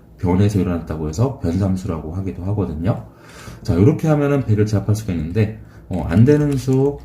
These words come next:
한두 가지 더 살펴볼게요. 자, 일단 끼어가지 않고 이런 데 막아가는 거, 이건 안 되겠죠. 이런 식으로만 두더라도 수가 확 늘어나 버립니다. 계속 막아가야 되는데, 가장 단순하게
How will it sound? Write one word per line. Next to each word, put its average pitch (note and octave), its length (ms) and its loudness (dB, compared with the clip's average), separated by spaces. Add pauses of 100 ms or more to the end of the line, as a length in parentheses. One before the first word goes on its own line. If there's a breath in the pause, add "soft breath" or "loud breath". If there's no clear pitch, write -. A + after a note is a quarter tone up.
(120)
한두 C3 220 0
가지 A#2 180 0
더 D#2 80 -4
살펴볼게요. A#2 600 -4 (280)
자, G#2 100 -4
일단 G#2+ 300 0 (520 loud breath)
끼어가지 G#3+ 460 6
않고 F2+ 480 -4 (460)
이런 C#3+ 140 0
데 C#3+ 80 4
막아가는 F2 460 -2
거, D2+ 220 -10
이건 G#2+ 160 0
안 D2 160 -6
되겠죠. E2+ 640 -6
이런 A2+ 200 4
식으로만 A2+ 360 4
두더라도 F2+ 500 -2
수가 - 280 -4
확 D3 280 -4
늘어나 F2+ 320 -2
버립니다. C#2+ 480 -8 (100)
계속 F#2+ 260 -4
막아가야 F#2 500 2
되는데, E2+ 440 -2 (260)
가장 D#3 300 6
단순하게 G#2+ 840 2